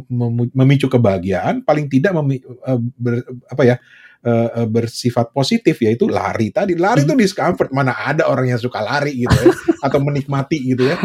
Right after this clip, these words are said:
Speaker 1: Lari itu kan nyiksa
Speaker 2: Iya.
Speaker 1: gitu, tapi ternyata lahir sesuatu. Eh, eh, Heru menemukan itu dari lari?
Speaker 2: Iya, iya. Eh, jadi, mas saya nemuin, eh, sampai sekarang saya nggak su-,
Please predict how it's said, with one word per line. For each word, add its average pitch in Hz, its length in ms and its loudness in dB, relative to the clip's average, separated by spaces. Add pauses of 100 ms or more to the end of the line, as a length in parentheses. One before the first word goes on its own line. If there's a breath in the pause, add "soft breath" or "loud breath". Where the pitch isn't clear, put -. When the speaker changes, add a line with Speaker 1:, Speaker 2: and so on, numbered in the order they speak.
(480 soft breath)
Speaker 1:
Lari 170 240 2
itu 254 80 2
kan 247 100 2
nyiksa 151 440 0
Speaker 2:
Iya. 151 100 -10
Speaker 1:
gitu, 123 160 -2
tapi 180 200 -4
ternyata 180 420 -4
lahir 170 340 -2 (100)
sesuatu. 151 580 -4
Eh, 160 80 -6
eh, 170 220 -8 (500)
Heru 190 220 0
menemukan 208 400 0
itu 226 180 -2
dari 117 160 0
lari? 131 240 -2 (1400)
Speaker 2:
Iya, 185 400 0
iya. 156 400 -2
Eh, 160 560 0
jadi, 208 400 0 (320)
mas 165 240 -2
saya 185 160 0
nemuin, 160 340 2 (460)
eh, 139 520 -4 (420)
sampai 185 340 -2
sekarang 214 320 0
saya 220 160 0
nggak 175 140 0
su-, - 120 -12